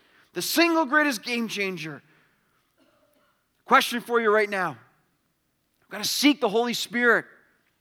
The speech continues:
We've gotta pursue him. Question, question. When's the last time you sincerely pursued the filling of the Holy Spirit again in your life?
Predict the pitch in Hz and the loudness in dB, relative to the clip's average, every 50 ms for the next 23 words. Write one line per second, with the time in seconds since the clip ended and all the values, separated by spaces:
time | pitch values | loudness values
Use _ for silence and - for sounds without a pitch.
0 | _ _ _ - 190 220 269 262 - - 233 - - - - - 262 294 277 269 | _ _ _ -8 0 2 2 2 2 -4 -6 -6 -6 -8 -6 0 2 2 2 2
1 | 214 151 - - 226 208 - 180 175 180 196 160 151 123 - _ _ _ _ _ | 2 -2 -2 -2 -2 -2 -2 -2 -6 -6 -6 -6 -6 -16 -18 _ _ _ _ _
2 | _ _ _ _ - 143 175 196 175 185 185 180 170 165 147 - - 165 151 151 | _ _ _ _ -8 -4 -4 -4 -4 -4 -4 -4 -4 -4 -4 -8 -8 -8 -8 -8
3 | 156 156 147 - 143 139 120 - - - 165 165 160 156 151 143 147 139 - - | -8 -8 -8 -8 -10 -10 -10 -10 -10 -4 -4 -4 -2 -2 -6 -6 -6 -10 -10 -8
4 | - 147 135 123 104 120 123 - - 143 131 123 120 117 107 113 104 117 131 120 | -8 -8 -8 -8 -10 -12 -18 -14 -10 -10 -8 -8 -10 -10 -12 -14 -14 -12 -12 -12
5 | 107 - - - 123 117 101 107 95 113 107 101 98 98 98 98 95 98 104 104 | -12 -14 -14 -12 -12 -12 -12 -14 -14 -14 -14 -14 -14 -16 -18 -18 -18 -20 -20 -20
6 | _ _ | _ _